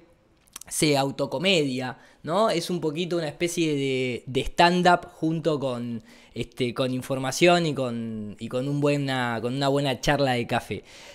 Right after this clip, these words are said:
Le voy a dar paso a la estrella de hoy, me acaban de informar acá, media cucaracha, me dicen de que ya salió del camarín y que ya estaría listo para, para entrar en escena, ya está todo acomodado.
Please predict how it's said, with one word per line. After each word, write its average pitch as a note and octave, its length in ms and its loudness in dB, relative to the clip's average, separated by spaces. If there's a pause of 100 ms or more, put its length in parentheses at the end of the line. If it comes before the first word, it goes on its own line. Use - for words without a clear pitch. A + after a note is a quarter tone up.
Le D3+ 160 8
voy C4+ 220 12
a A#3 80 12
dar G#3 300 8
paso G#3+ 460 4
a C#3 100 0
la C#3 100 0
estrella E3+ 460 2
de D#3+ 140 6
hoy, G3+ 120 8
me F#3+ 80 2
acaban D#3 340 2
de D3 40 -4
informar D3 440 -2
acá, D#3 260 2
media C#3+ 240 -2
cucaracha, C#3+ 480 2
me C#3+ 100 -2
dicen D3 320 -2
de C3 300 -4
que B2+ 80 -6
ya D3 160 -4
salió D3 300 -2
del C#3+ 100 -2
camarín C#3+ 480 -2
y F3 40 -2
que C3 100 -4
ya D3 100 -4
estaría C3+ 420 -2
listo C#3+ 380 -2
para, A2 420 -4
para B2 160 -4
entrar C#3+ 340 -2
en C#3 100 -2
escena, E3+ 320 -2
ya C#3 100 -6
está B2+ 180 -4
todo C3 140 -4
acomodado. B2+ 680 2